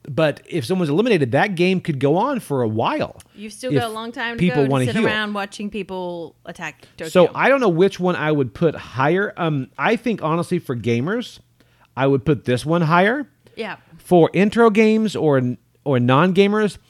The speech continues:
Speaker 1: I would probably put King of Tokyo
Speaker 2: I
Speaker 1: higher.
Speaker 2: would completely, I still think King of Tokyo is such a great game for non-gamers.
Speaker 1: Right. Or, or I don't know if they call it gateway or whatever you
Speaker 2: Yeah,
Speaker 1: call it now.
Speaker 2: whatever.
Speaker 1: Intro.
Speaker 2: Yeah. <clears throat> Intro games.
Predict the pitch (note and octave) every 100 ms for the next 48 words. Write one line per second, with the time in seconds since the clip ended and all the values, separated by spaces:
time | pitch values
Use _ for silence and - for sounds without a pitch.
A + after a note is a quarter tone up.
0 | - _ - C#3+ E3+ D3 - F3 E3+ E3
1 | F3 - D3 - D3+ B2 - - A2+ -
2 | G2 F#2+ - E2+ C#2 D4 B3 A3+ F#3+ G3
3 | A#3 D4+ F4 F4 E4 C4 - G#3+ - C4+
4 | B3+ C4 A3 A#3 A#3 A3 A#3 G#3+ G#3 F#3+
5 | G#3 G#3 G#3 G3 G3 F3+ G#3 A3+ A3+ A#3+
6 | C4+ D4 - A3 G3 A3 - G#3+ _ -
7 | G3 F#3+ E3+ G3+ G3 D#3 D3+ D#3+ D#3+ C3
8 | A2+ B2+ C3 C3 B2+ A#2+ C3 B2 B2+ A3+
9 | B2 A#2 A2+ G#2+ G#2+ - C#3+ A3+ E3 -
10 | C#3 F#3+ D#3+ - - B3+ G#3+ D#3+ C#3+ F#3